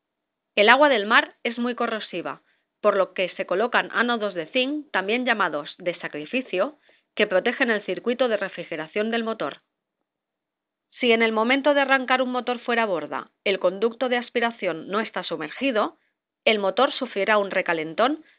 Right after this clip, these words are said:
y se estropeará la bomba de circulación de agua salada, al ir refrigerada por esta. El arranque de un motor fuera borda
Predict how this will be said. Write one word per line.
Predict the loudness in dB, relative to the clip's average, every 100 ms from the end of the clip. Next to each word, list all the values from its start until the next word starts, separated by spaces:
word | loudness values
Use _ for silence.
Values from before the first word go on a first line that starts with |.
| _
y | -10
se | 0 2
estropeará | 2 -2 -2 0 6 6
la | 6
bomba | 2 0 -2
de | -2
circulación | -10 -8 -8 -6 -6 -2
de | 0
agua | 0 -2 -4
salada, | -4 -4 -6 -18 -20 _ _ -4
al | 0
ir | 0 -2 -8
refrigerada | -10 -10 -6 -4 -2 -2
por | -4
esta. | -8 -12 -16 -16 _ -20 _ _ _ _ _ -20 _ _ _ _ _ -16 _ -20 -20 _ _ _ _ _ _ _ _ _ _ -20 _ _ _ _ _ _ -20 _ _ _ _ _ _ _ _ _ -6
El | 0
arranque | 2 4 2 0 -6
de | -4
un | -6
motor | -6 -6
fuera | -8 -10 -6
borda | -4 -2 -2 -2